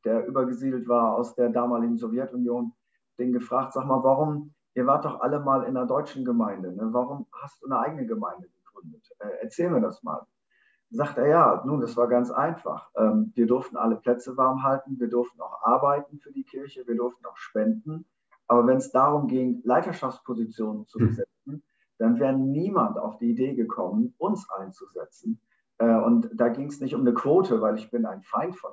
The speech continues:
Speaker 1: Quoten, äh, aber auch, ja, so berufene Leute werden dann einfach übersehen oder kriegen einen blöden Spruch an den Kopf gedrückt.
Speaker 2: Hm.
Speaker 1: Ja,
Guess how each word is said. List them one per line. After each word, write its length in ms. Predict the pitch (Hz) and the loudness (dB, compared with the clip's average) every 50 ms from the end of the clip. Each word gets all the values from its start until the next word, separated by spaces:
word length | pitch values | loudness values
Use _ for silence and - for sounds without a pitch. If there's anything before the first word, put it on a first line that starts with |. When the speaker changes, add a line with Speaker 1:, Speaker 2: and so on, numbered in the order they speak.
| - | -16
Speaker 1:
Quoten, 640 | - - - - - - 92 - - 147 165 190 185 _ _ _ _ _ _ _ - | -18 -16 -12 -10 -8 -8 -8 -8 -8 -10 -10 -10 -12 _ _ _ _ _ _ _ 2
äh, 60 | 120 | 4
aber 760 | 117 117 117 117 110 - - 123 123 117 127 123 117 101 113 | 6 6 6 6 4 4 2 4 4 6 6 6 4 4 2
auch, 300 | 123 120 - - - - _ _ _ _ _ _ _ | 0 -2 -4 -8 -16 -20 _ _ _ _ _ _ _
ja, 260 | - - 165 139 - - | 0 2 2 2 2 0
so 160 | - 127 117 | 2 2 4
berufene 480 | 113 123 123 147 170 156 - - 139 | 4 4 4 4 2 2 0 -2 0
Leute 360 | 139 135 135 139 - - 147 131 | 4 6 6 6 6 4 2 2
werden 200 | 135 135 135 139 | 2 4 4 2
dann 120 | 135 127 | 0 0
einfach 380 | 123 135 151 - 151 - - - | 0 -2 -2 -2 -6 -8 -6 -2
übersehen 580 | 139 123 123 123 113 117 139 151 165 165 160 | 2 4 6 6 4 2 0 0 0 0 0
oder 200 | 143 123 123 120 | 0 0 0 -2
kriegen 260 | 113 - 147 135 139 | -2 -4 -8 -6 -4
einen 120 | 127 120 117 | -2 -2 -2
blöden 240 | 117 135 147 143 143 | -2 -2 -4 -6 -8
Spruch 380 | - - - 135 147 147 - - | -12 -14 -10 -10 -10 -8 -8 -8
an 160 | - 135 131 | -8 -6 -8
den 60 | 131 | -8
Kopf 280 | - - - - _ - | -10 -12 -16 -16 _ -14
gedrückt. 500 | - 117 117 135 147 147 147 - - _ _ _ _ - | -14 -10 -4 -2 -4 -4 -4 -6 -20 _ _ _ _ -2
Speaker 2:
Hm. 320 | 120 113 107 98 95 92 | 2 4 4 4 4 2
Speaker 1:
Ja, 120 | 90 95 | 0 -2